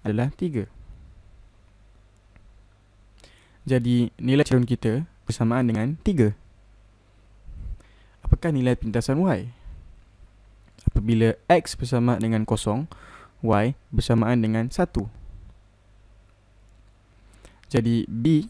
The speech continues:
bersamaan dengan satu. Nampaknya ini lagi mudah untuk diselesaikan. Di sini, persamaannya adalah Y bersamaan dengan tiga X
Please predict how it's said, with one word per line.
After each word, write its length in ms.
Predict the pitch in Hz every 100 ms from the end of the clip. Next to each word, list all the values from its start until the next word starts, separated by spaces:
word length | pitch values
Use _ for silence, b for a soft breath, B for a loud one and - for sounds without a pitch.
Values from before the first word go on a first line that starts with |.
| - 165
bersamaan 560 | 123 - 123 123 123
dengan 260 | 113 110 107 113
satu. 480 | - 104 - - 131 - - - - - _ _ _ - _ _ _ _ _ _ _ b b b
Nampaknya 400 | 131 123 120 143
ini 240 | 147 151 -
lagi 240 | 127 120 120
mudah 320 | 135 151 123
untuk 80 | 98
diselesaikan. 800 | 120 123 120 113 107 95 95 117 b b b -
Di 240 | 104 107
sini, 420 | 135 139 120 139 147 - 120
persamaannya 720 | 117 113 117 147 120 117 -
adalah 400 | 104 110 139 - - b b b b -
Y 400 | 107 104 147 175 - - -
bersamaan 560 | 117 117 113 110 107
dengan 420 | 107 107 135 160 147 _ -
tiga 320 | 113 113 107 -
X 460 | 147 - - -